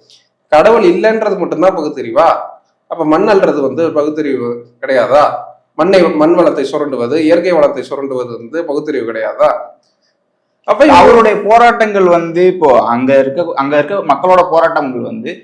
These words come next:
Speaker 2: அது ஒடுக்கப்படுறது, இல்லைன்னா போராட்ட அனுமதி கொடுக்காதது வந்து காவல்துறை, அது அரசு, அரசை நோக்கி கேட்காம இயக்கத்தை நோக்கியும் இங்க இருக்கக்கூடிய பெரியாரிஸ்டுகள் சரியில்லை அப்படின்னு ஏன் பேச முடியும்?
Speaker 1: அரசு யாரோட அரசு? திமுக அரசு.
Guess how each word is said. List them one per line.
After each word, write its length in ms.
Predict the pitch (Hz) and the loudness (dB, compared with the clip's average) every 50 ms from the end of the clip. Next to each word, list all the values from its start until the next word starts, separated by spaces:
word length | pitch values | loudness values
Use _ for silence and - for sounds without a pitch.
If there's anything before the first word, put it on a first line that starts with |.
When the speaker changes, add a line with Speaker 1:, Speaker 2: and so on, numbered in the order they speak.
| _ _ _ | _ _ _
Speaker 2:
அது 280 | - 135 151 160 180 196 | -2 -2 2 2 2 0
ஒடுக்கப்படுறது, 580 | 208 - 233 202 196 196 180 175 175 165 175 185 | 2 2 0 2 4 2 4 4 2 2 2 0
இல்லைன்னா 280 | 185 170 170 170 175 175 - | 0 0 0 0 -2 0 2
போராட்ட 280 | 170 175 175 180 170 | 2 4 4 4 4
அனுமதி 340 | 151 147 170 190 196 185 185 | 2 2 2 0 2 0 0
கொடுக்காதது 440 | 180 165 156 147 151 143 139 127 123 | 0 0 -2 2 2 4 4 4 2
வந்து 240 | 123 127 131 180 185 | 0 -2 -4 -6 -2
காவல்துறை, 800 | - - 156 165 170 165 156 - 135 123 117 113 107 - - _ _ | 0 0 2 2 2 0 -2 -4 -8 -10 -8 -10 -10 -14 -18 _ _
அது 200 | _ - 135 170 | _ -6 -2 0
அரசு, 420 | 156 147 147 156 190 190 - 165 139 | 2 2 2 2 2 0 0 0 2
அரசை 280 | - - 214 - 202 | 2 2 0 -2 -4
நோக்கி 300 | 196 185 185 170 165 156 151 | -4 -4 -4 -4 -6 -6 -6
கேட்காம 480 | 156 151 151 - 135 120 120 127 185 202 - - _ _ _ _ | -6 -6 -4 -6 -6 -6 -6 -6 -8 -10 -10 -16 _ _ _ _
இயக்கத்தை 500 | - 170 226 220 233 254 233 247 240 233 | 0 2 2 4 4 0 2 2 0 0
நோக்கியும் 440 | 214 208 202 - - 208 220 226 226 | 0 -4 -6 -4 -2 -2 -2 -2 -2
இங்க 220 | 208 202 202 208 | -4 -4 -4 -4
இருக்கக்கூடிய 560 | 208 208 202 202 202 226 214 208 214 202 214 208 202 | -4 -2 -2 -2 -2 -4 -6 -6 -4 -2 -2 -2 -2
பெரியாரிஸ்டுகள் 580 | 202 202 233 247 254 247 240 - 233 214 202 | -2 0 0 2 2 0 -2 -4 -6 -6 -4
சரியில்லை 500 | 196 196 196 185 180 190 196 190 190 190 | -2 -2 -2 0 0 -2 -4 -2 0 0
அப்படின்னு 260 | 185 - - - 160 156 | 0 -2 -2 -8 -8 -8
ஏன் 140 | 151 143 | -10 -8
பேச 240 | 131 135 127 - 120 | -8 -10 -12 -12 -16
முடியும்? 260 | 113 - 117 - _ _ _ _ _ _ _ _ | -18 -18 -20 -20 _ _ _ _ _ _ _ _
Speaker 1:
அரசு 440 | - 143 175 208 240 240 - 247 214 | -2 0 2 2 2 0 0 0 2
யாரோட 420 | 196 185 196 202 202 202 196 185 | 4 4 4 4 4 4 4 2
அரசு? 240 | 160 151 - - 180 | 0 0 -2 -6 -8
திமுக 460 | 175 190 202 202 208 202 - 175 151 | -8 -8 -6 -2 -2 -2 0 2 2
அரசு. 580 | 131 123 117 113 - 135 139 156 - - - | 2 2 -2 -4 -6 -8 -8 -8 -8 -10 -16